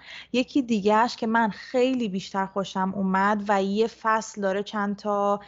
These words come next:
اپیزود مختلف داره. خب، ام، اس-، و توی چنل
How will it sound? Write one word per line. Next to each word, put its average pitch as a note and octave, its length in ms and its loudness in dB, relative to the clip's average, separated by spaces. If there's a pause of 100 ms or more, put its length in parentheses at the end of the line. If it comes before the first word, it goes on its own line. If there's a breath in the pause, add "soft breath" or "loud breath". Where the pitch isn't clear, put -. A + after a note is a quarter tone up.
(320 loud breath)
اپیزود G3 520 -2
مختلف F#3 640 0
داره. - 320 -6
خب، G3+ 500 2 (280 loud breath)
ام، F#3+ 320 0
اس-، G#3 260 0
و G3 100 4
توی A#3+ 260 0
چنل A3 800 0